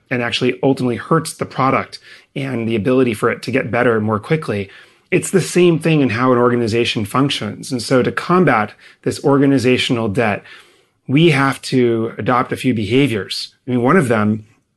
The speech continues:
that I think is really, uh, very crucial in fighting bureaucracy and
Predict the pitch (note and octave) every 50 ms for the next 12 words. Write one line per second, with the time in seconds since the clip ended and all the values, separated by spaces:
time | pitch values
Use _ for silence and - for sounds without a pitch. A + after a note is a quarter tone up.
0 | _ _ - A#2+ B2+ A#2+ A#2+ B2 A#2+ - - B2+ A2 B2+ A#2+ G2+ G2 G2+ A#2+ B2+
1 | B2+ B2 A#2+ A2+ A2 G#2 G2+ F#2+ G#2 - - - - - C3 C#3+ E3+ E3 C#3 -
2 | - - - - D#3 D#3 E3 D#3+ - A#2+ A2 G#2+ G#2 G#2 - - B2+ B2+ B2+ B2
3 | A#2 A2+ A#2+ - - _ - G3 D#3 C#3 A#2 A#2 A#2+ A#2+ - - A#2+ A2 - C3+
4 | B2+ B2 A#2+ A#2 G#2+ G#2 G2+ F#2